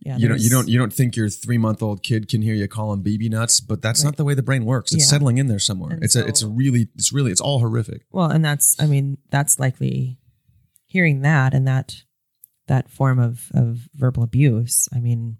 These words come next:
Speaker 1: his rage toward young boys. I mean, it's
Speaker 2: David was hospitalized for eighteen days. He was released on a plea agreement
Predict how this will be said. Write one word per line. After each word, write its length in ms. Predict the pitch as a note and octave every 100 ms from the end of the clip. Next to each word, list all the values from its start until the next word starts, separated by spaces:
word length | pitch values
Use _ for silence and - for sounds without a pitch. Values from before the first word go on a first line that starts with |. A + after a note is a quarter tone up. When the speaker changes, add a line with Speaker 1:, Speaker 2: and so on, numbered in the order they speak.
| _ _ _ _ _ _ _ _
Speaker 1:
his 340 | - B2 A#2+ B2+
rage 300 | B2+ A#2 -
toward 360 | B2 A#2+ A#2+ A2+ _
young 180 | B2 A#2+
boys. 560 | A#2+ C#3+ B2 B2 - - _ -
I 80 | B2+
mean, 160 | A#2
it's 400 | A#2 - - G#3 _ _ _
Speaker 2:
David 400 | A#2 A#2+ D3+ F3+
was 220 | D#3+ D3+
hospitalized 800 | A#2+ A2+ A2+ - B2 A#2+ A#2 B2 -
for 140 | A2+
eighteen 580 | - G#2 - A#2+ A2 G2+
days. 600 | F#2 F2+ F#2 E2+ - - -
He 60 | A#2
was 160 | A2
released 580 | A2+ A2+ A2+ C3+ E3+ - -
on 140 | G#2
a 60 | G2+
plea 380 | - - F3 C#3
agreement 540 | F#2+ G2+ F#2+ F#2+ F#2+